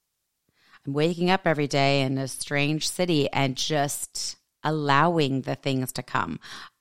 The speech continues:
putting myself out there. I'm a huge fan of the idea that destiny only dances with those already on the dance floor.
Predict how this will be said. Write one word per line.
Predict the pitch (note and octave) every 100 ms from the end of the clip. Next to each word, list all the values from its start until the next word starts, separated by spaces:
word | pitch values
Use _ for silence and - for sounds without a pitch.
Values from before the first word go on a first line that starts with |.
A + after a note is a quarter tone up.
| _ _
putting | - G3 G3
myself | E3+ D3+ - D3 -
out | C#3 C#3
there. | C3+
I'm | C3+
a |
huge | B2+ D3+ C#3
fan | - C3+ C3+
of | B2+
the | C3+ C3 C3 - _ _ _
idea | D3 D3 C3 C#3 C3+
that | C3 B2 _ -
destiny | C#3+ - - C#3+
only | C3+ C3+
dances | C3 C3 C3 C3+
with | C3+ C3
those | C#3+ C#3
already | C3+ C3+ C3+
on | C3+
the | C3+
dance | C#3 C#3
floor. | - G3 G#3+